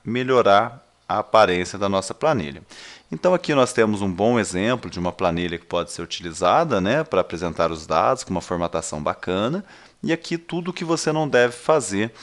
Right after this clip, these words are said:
que é deixar a sua planilha sem nenhuma formatação e sem auxiliar o usuário a entender melhor as informações ali apresentadas. A vantagem é que nós já vimos a formatação de fonte,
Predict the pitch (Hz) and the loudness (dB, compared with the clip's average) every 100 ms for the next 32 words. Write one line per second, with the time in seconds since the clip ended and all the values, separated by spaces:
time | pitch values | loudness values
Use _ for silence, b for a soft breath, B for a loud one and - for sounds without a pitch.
0 | B B B - 98 95 107 - 92 90 | B B B 0 2 4 2 2 4 4
1 | - 92 - 110 92 85 87 90 95 b | 4 -4 2 4 4 2 -2 -2 -6 b
2 | b b b - - 98 98 104 104 90 | b b b -12 -4 0 2 2 0 0
3 | 87 - 90 87 - 113 - 92 98 120 | -4 -4 -2 -2 0 -2 0 0 0 -4
4 | _ _ _ _ _ - 110 117 123 _ | _ _ _ _ _ -6 -4 -4 -8 _
5 | - - - 107 104 110 104 - 107 101 | -16 -10 -2 0 2 0 -2 -6 -4 4
6 | 92 113 127 104 98 92 87 85 92 104 | 6 8 6 2 -2 -2 2 2 2 -2
7 | 98 107 95 98 98 85 85 87 92 - | -2 -4 -2 0 0 0 0 -2 -6 -8
8 | 95 95 - 85 85 87 87 98 107 151 | -4 -4 -4 -6 -4 -4 -4 -4 -6 -6
9 | 151 67 - - - B B B B - | -4 -4 -6 -12 -18 B B B B 0
10 | 190 170 110 107 123 131 113 120 120 117 | 2 4 2 6 6 6 2 0 2 4
11 | 127 98 110 117 127 131 127 127 127 131 | 2 2 -2 -2 -4 -2 0 0 -2 -2
12 | 135 135 - - 107 101 - - | -4 -8 -6 -2 -2 -2 -6 -8